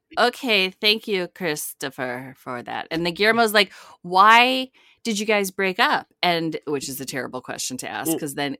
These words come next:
Speaker 1: Chris, who's been waiting s-, until this ten-year reunion where he's
Speaker 2: 10
Speaker 1: on
Speaker 2: years.
Speaker 1: camera on the
Speaker 2: Ten
Speaker 1: ninety
Speaker 2: years.
Speaker 1: Days of Fiancé,
Speaker 2: Mm-hmm.
Speaker 1: he's been waiting to talk about this. He's like, "Okay, here's what happened.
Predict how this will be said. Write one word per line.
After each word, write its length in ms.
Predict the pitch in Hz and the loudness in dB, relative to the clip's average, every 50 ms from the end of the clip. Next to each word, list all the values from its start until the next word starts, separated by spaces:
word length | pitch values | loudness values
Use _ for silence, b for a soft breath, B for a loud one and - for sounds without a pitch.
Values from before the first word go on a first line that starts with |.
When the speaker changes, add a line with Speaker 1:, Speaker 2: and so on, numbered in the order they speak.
| _ | _
Speaker 1:
Chris, 400 | - - 214 220 208 190 185 - - | -8 -2 0 0 0 0 -2 -6 -8
who's 160 | 180 180 156 160 | -6 -6 -6 -6
been 160 | 170 160 160 | -6 -6 -2
waiting 420 | 170 165 165 165 156 156 156 147 _ _ _ _ _ _ | -2 -2 -2 0 -2 -4 -4 -6 _ _ _ _ _ _
s-, 160 | - - - _ _ _ _ _ _ _ _ - | -20 -20 -20 _ _ _ _ _ _ _ _ -10
until 340 | - 147 151 - - 202 208 | -8 -8 -6 -4 -2 -2 -2
this 220 | 196 214 202 190 | 0 -2 -2 -2
ten-year 400 | - - 214 202 202 202 202 196 | -4 -4 -2 -2 -2 0 -2 -2
reunion 500 | 180 180 180 180 190 196 190 180 160 147 | -2 -4 -4 -4 -4 -4 -2 -2 -4 -4
where 100 | 139 147 | -4 -6
he's 160 | 151 151 151 143 | -4 -2 0 2
Speaker 2:
10 140 | 180 170 | 2 4
Speaker 1:
on 100 | 165 170 | 4 4
Speaker 2:
years. 200 | 175 165 151 143 | 4 4 2 0
Speaker 1:
camera 540 | - 214 220 220 214 175 139 131 127 131 - _ _ _ - | 0 2 2 2 2 0 0 -2 -2 -4 -6 _ _ _ -4
on 120 | 160 175 | -4 -2
the 80 | 175 175 | 0 0
Speaker 2:
Ten 40 | 175 | 0
Speaker 1:
ninety 260 | 175 175 185 185 190 | 2 0 0 0 -4
Speaker 2:
years. 80 | 175 | -2
Speaker 1:
Days 260 | 185 190 185 180 175 - | 0 2 2 2 0 -2
of 120 | 185 175 | -4 -4
Fiancé, 720 | - - 185 180 180 196 196 190 - 147 123 117 127 135 _ _ _ _ - - | -6 -6 -4 -2 -2 -2 -2 -4 -4 -6 -6 -6 -8 -12 _ _ _ _ -12 -10
Speaker 2:
Mm-hmm. 300 | 151 147 156 143 139 135 b b b b b b b | -8 -8 -8 -10 -10 -12 b b b b b b b
Speaker 1:
he's 160 | - 165 156 | -8 -6 -4
been 140 | 160 165 151 | -4 -4 -2
waiting 280 | 160 165 175 185 196 | 0 0 0 0 -2
to 100 | 190 - | -4 -6
talk 260 | 190 - 190 190 185 - | -4 -2 0 0 -2 -2
about 240 | 165 156 135 - | -6 -6 -6 -6
this. 160 | - 131 127 - | -6 -8 -8 -6
He's 160 | - 160 151 165 | -6 -6 -4 -2
like, 160 | 156 147 - | -4 -2 -2
"Okay, 260 | 165 165 - 185 165 | -2 -2 2 2 2
here's 240 | 170 170 160 151 143 | 2 2 0 0 -2
what 80 | 156 160 | -2 2
happened. 300 | 160 147 135 - - | 2 2 2 2 -4